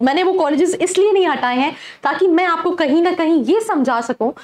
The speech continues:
कि जब आप Google पे colleges search कर रहे होते हो तो आपके साथ भी same यही situation होती है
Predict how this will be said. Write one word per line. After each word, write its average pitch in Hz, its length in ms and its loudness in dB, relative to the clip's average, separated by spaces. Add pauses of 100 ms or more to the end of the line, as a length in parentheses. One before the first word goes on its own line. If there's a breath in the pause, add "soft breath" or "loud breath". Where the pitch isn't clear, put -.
(220 loud breath)
कि 359 60 2
जब 370 120 2
आप 359 200 0
Google 285 360 2
पे 370 120 0
colleges 269 440 0
search 262 240 -4
कर 240 180 -2
रहे 254 100 0
होते 240 300 -2
हो 254 160 0
तो 330 100 -2
आपके 269 300 -2
साथ 285 280 -2
भी 320 100 2
same 381 360 0
यही 302 220 2
situation 285 520 -2
होती 247 260 -2
है 302 140 -2